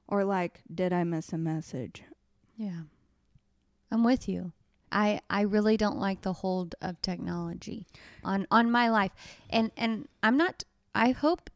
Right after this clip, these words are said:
Speaker 2: no one thinks I'm judging about this. I'm talking about for myself. These are the way,
Speaker 1: Myself, yeah.
Speaker 2: the ways that I feel, you know, and, and I'm, and people might have very different experiences about this and the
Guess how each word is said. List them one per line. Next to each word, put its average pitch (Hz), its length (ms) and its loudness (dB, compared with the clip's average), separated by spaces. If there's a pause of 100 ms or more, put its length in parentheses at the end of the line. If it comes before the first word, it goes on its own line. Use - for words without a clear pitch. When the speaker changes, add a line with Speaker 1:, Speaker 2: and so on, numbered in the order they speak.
Speaker 2:
no 220 280 4
one 226 240 2
thinks 190 440 -4
I'm 196 260 -4
judging 196 680 0
about 180 340 -2
this. 185 280 -2
I'm 233 120 2
talking 294 400 -2
about 185 320 -4
for 202 220 0
myself. 180 500 0
These 208 220 2
are 226 80 6
the 214 100 4
way, 190 180 4
Speaker 1:
Myself, 190 260 -4
yeah. 247 240 -4
Speaker 2:
the 208 120 4
ways 208 300 2
that 180 260 -2
I 208 280 2
feel, - 580 -2 (640)
you 214 160 2
know, 226 100 2
and, 208 260 -2
and 214 80 2
I'm, 262 200 4 (100)
and 220 320 2
people 285 320 2
might 240 220 2
have 214 180 -2
very 208 560 2
different 226 380 -2
experiences 208 760 -2
about 180 460 -2
this 190 420 0
and 180 240 -4
the - 80 -12